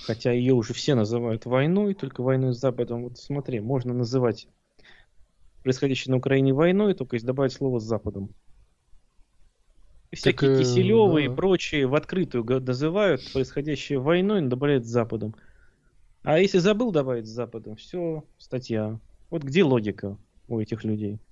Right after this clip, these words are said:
Speaker 1: Я вообще не вижу никакой логики. На Украине идет война с Западом. Ничего не будет. Просто, что на Украине идет война,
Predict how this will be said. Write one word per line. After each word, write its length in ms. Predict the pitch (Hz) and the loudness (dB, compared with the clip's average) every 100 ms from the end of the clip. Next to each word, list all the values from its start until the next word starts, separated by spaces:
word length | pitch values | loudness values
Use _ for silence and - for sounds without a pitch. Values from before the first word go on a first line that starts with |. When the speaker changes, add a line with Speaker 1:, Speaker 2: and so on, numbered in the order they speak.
| _ - - | _ -20 -16
Speaker 1:
Я 220 | - 185 | -2 0
вообще 220 | 165 - 175 | 0 2 4
не 140 | 127 | 6
вижу 180 | 120 113 | 4 0
никакой 280 | 101 101 107 | -2 -2 -6
логики. 400 | 101 95 95 131 - - - - _ - - - _ _ - _ - - - 160 | -6 -8 -12 -20 -20 -20 -20 -20 _ -20 -20 -20 _ _ -20 _ -20 -20 -12 0
На 120 | 196 | 0
Украине 640 | 196 240 254 247 226 196 | 2 2 2 2 2 2
идет 280 | 190 202 196 | 4 2 2
война 540 | 170 175 190 185 165 - - - - - | -2 0 2 0 0 -6 -20 -20 -20 -10
с 60 | 113 | -8
Западом. 600 | 113 120 - 101 95 95 _ _ _ - - _ - | 0 0 0 -8 -10 -14 _ _ _ -20 -20 _ -2
Ничего 320 | 175 202 156 | -2 0 -2
не 120 | 120 | -2
будет. 280 | 104 98 95 - - - - _ _ - _ - - - | -6 -10 -16 -20 -20 -20 -20 _ _ -20 _ -20 -18 -8
Просто, 320 | 165 - 156 | -8 -6 -8
что 120 | 165 | -6
на 40 | 156 | -6
Украине 300 | 160 151 147 | -6 -4 -6
идет 120 | 139 | -6
война, 640 | 160 170 175 170 160 131 | -4 -4 -4 -4 -6 -10